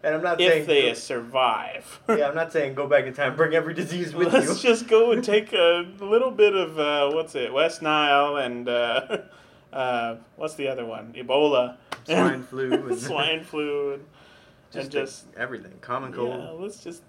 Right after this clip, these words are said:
Speaker 2: throw it everywhere. <laughs> There you go, fart on the king. <laughs>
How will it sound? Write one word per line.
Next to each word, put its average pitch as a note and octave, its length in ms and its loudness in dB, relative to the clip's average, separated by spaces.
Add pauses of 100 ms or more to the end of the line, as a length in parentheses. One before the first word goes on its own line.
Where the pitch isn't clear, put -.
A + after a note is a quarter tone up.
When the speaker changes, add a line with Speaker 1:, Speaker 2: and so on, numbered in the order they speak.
(120)
Speaker 2:
throw E3 300 0
it B2+ 140 -2
everywhere. B2 680 -6
<laughs> - 40 -20 (1600)
There E3 120 -10
you D#3+ 40 -12
go, C#3+ 140 -8
fart D3 320 -2
on C#3+ 80 -4
the C#3+ 80 -6
king. D#3 420 -6 (140)
<laughs> C6+ 120 -8